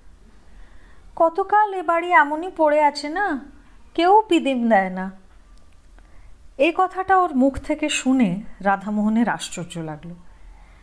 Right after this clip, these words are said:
এতটুকু মেয়ের মুখে এমন কথা, পাকা গিন্নির মতো। ও কৌতুকের সঙ্গে বললে, "তোমার তাতে খারাপ লাগে নাকি খুকি?" "বাহ, লাগে না, তোমরা সবাই এসো, বাড়িতে শাঁখ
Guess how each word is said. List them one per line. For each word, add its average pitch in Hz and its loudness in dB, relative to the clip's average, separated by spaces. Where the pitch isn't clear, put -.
এতটুকু 415 2
মেয়ের 381 -2
মুখে 381 0
এমন 370 2
কথা, 240 0
পাকা 277 2
গিন্নির 330 -2
মতো। 226 0
ও 170 -6
কৌতুকের 180 -2
সঙ্গে 240 -2
বললে, 226 -2
"তোমার 175 0
তাতে 226 0
খারাপ 208 -4
লাগে 339 -2
নাকি 269 2
খুকি?" 277 4
"বাহ, 453 6
লাগে 339 2
না, 359 4
তোমরা 311 2
সবাই 339 2
এসো, 311 2
বাড়িতে 285 0
শাঁখ 302 2